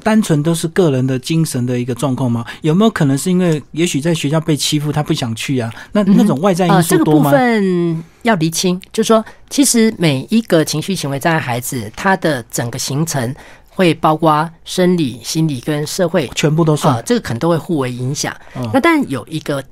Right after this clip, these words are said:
Speaker 2: 情形，就是说今天我如果是在学校被霸凌，
Speaker 1: 嗯。
Speaker 2: 导致我拒学，
Speaker 1: 对。
Speaker 2: 那但这时候我们如果解决学校霸凌这件事情，如果孩子就会愿意跨入学校，那但这个就相对单纯。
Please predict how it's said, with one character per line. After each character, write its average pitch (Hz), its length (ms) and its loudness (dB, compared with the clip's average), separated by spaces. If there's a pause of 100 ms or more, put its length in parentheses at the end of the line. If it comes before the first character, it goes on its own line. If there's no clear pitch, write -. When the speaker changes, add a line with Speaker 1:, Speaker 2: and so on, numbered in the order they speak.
(180)
Speaker 2:
情 139 220 -6
形， 143 140 -4
就 160 100 -2
是 156 40 -2
说 165 140 2
今 226 200 2
天 233 160 2
我 180 120 2
如 147 100 0
果 143 100 -2
是 156 220 -4
在 156 180 -2
学 - 140 -10
校 147 100 -4
被 143 140 -4
霸 131 200 -2
凌， 104 220 -10 (140)
Speaker 1:
嗯。 135 220 -2 (100)
Speaker 2:
导 139 180 0
致 202 200 0
我 113 200 -2
拒 180 200 -2
学， - 420 -10
Speaker 1:
对。 131 220 -2
Speaker 2:
那 175 80 0
但 170 280 0
这 220 160 0
时 190 140 2
候 170 300 2
我 147 120 -2
们 135 120 -2
如 180 80 0
果 208 100 4
解 127 220 -6
决 131 180 -8
学 143 180 -8
校 165 200 0
霸 170 180 -2
凌 123 140 -8
这 147 120 -6
件 139 160 -6
事 151 140 -4
情， - 200 -10 (400)
如 202 100 2
果 214 80 0
孩 127 240 -6
子 135 120 -8
就 143 240 -2
会 135 320 -4
愿 180 220 2
意 147 140 -6
跨 - 220 -6
入 131 160 -6
学 110 180 -12
校， - 260 -8 (240)
那 170 80 -2
但 254 200 0
这 - 120 -4
个 - 100 -10
就 139 220 -4
相 135 180 -6
对 127 140 -6
单 123 200 -6
纯。 - 200 -14